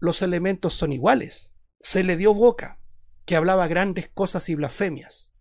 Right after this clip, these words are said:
Aquí dice el texto, "Y hablará palabras contra el Altísimo,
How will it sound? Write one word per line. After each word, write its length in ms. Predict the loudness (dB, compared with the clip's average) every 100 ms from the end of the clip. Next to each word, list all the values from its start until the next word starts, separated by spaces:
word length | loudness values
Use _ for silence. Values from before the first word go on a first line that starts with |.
| -20 -20 -20 -20 -20 -12
Aquí 300 | -10 -8 -6
dice 240 | -4 -2 -4
el 140 | 0
texto, 500 | 0 0 -2 -4 -4 _ -8
"Y 160 | 4
hablará 420 | 4 6 6 6
palabras 540 | 6 4 6 6 4 0
contra 300 | -4 -2 0
el 60 |
Altísimo, 800 | 0 -2 -4 -4 -2 -2 -4 -6